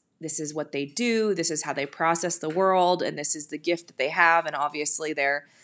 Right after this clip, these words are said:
really involved in that, and they're getting a lot out of it, but also the audience is getting a lot out of it too, and it's this give and take dynamic that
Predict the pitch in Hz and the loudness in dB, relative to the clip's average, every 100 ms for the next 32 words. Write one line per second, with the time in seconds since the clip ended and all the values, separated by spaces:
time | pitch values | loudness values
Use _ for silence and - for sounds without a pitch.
0 | _ _ _ _ 165 208 220 202 185 170 | _ _ _ _ 2 4 6 4 4 6
1 | 196 262 175 143 131 113 - 151 151 175 | 6 6 0 0 0 0 -2 -4 2 2
2 | 196 196 170 151 135 135 143 - 165 170 | 2 -2 0 -2 -2 -2 -4 -6 -2 0
3 | - 196 214 - 160 147 147 - _ - | 4 2 2 0 2 0 -2 -8 _ 0
4 | 285 392 349 262 208 175 170 160 151 139 | 2 2 -2 -4 -4 -2 -2 -2 -2 -2
5 | 151 151 - - 311 240 151 139 160 160 | -4 -6 -8 -4 -2 -2 -2 -2 -2 -2
6 | 160 - 170 - 175 - 180 196 185 180 | -8 -8 -6 -4 -4 -2 -4 -4 -6 -4
7 | 156 - _ - 170 160 160 175 123 - | -4 -6 _ -6 -4 -2 -2 -2 -6 -6
8 | 160 143 139 | -2 0 0